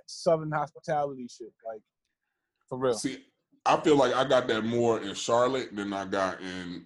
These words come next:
Speaker 2: A T L.
Speaker 1: Charlotte
Speaker 2: Like,
Speaker 1: too.
Speaker 2: when,
Speaker 1: Yeah, Charlotte
Speaker 2: but
Speaker 1: too.
Speaker 2: see,
Speaker 1: Yeah.
Speaker 2: but see, my, my experience in Charlotte, it was, like, with a,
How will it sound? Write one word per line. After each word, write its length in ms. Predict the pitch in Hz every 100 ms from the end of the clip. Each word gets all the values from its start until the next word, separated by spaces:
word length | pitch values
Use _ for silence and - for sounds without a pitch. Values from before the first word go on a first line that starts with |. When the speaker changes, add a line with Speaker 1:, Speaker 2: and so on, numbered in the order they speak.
| -
Speaker 2:
A 120 | 92
T 200 | 95 101
L. 60 | 95
Speaker 1:
Charlotte 260 | 160 180 98
Speaker 2:
Like, 100 | 165
Speaker 1:
too. 40 | 165
Speaker 2:
when, 220 | - -
Speaker 1:
Yeah, 160 | 170 151
Charlotte 300 | - 147 165
Speaker 2:
but 80 | -
Speaker 1:
too. 60 | 147
Speaker 2:
see, 320 | 117 107 113
Speaker 1:
Yeah. 140 | 139 -
Speaker 2:
but 100 | 117
see, 160 | 127 113
my, 240 | 131 131 120
my 160 | 139
experience 300 | 170 135 113
in 80 | 107
Charlotte, 520 | - 131 123 107 87
it 60 | 113
was, 180 | 117 104
like, 240 | 95 90
with 140 | 98
a, 120 | 90